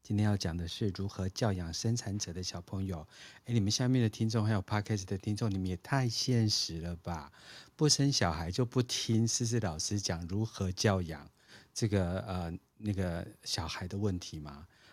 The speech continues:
不行，不行，不行！你要为了你的未来着想，未来的小孩，未来你管理的员工，都是这一批人，不能不听，不能不听，不能不听，因为很重要，所以要讲三次。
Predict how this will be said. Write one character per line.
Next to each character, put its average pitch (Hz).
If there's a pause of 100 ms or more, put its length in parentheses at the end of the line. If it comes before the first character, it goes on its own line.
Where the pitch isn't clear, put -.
(160)
不 156
行， 107
不 131
行， 98
不 120
行！ 107
你 92
要 107
为 127
了 110
你 92
的 107
未 120
来 98
着 92
想， 78 (100)
未 120
来 101
的 98
小 82
孩， 87
未 113
来 101
你 92
管 92
理 104
的 85
员 90
工， 101 (320)
都 143
是 143
这 139
一 143
批 147
人， 98
不 143
能 117
不 135
听， 127
不 131
能 104
不 117
听， 117
不 131
能 101
不 110
听， 110
因 117
为 117
很 87
重 98
要， 92
所 -
以 -
要 87
讲 85
三 82
次。 76